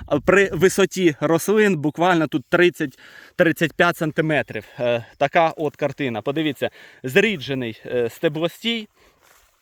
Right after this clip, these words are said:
маємо. Ось яку маємо картину. Бачите, от були пагони. І якщо б була б нормальна кількість опадів,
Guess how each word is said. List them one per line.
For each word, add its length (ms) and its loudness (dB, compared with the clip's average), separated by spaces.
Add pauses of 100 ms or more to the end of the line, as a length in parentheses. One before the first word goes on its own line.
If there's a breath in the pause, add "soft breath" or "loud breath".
(760 soft breath)
маємо. 600 2 (1500 soft breath)
Ось 220 2
яку 180 2
маємо 320 4
картину. 420 2
Бачите, 380 2
от 220 6
були 300 4
пагони. 600 2 (720 soft breath)
І 120 6 (340)
якщо 300 4
б 40 -6
була 280 4
б 40 -4
нормальна 460 2
кількість 500 0
опадів, 500 2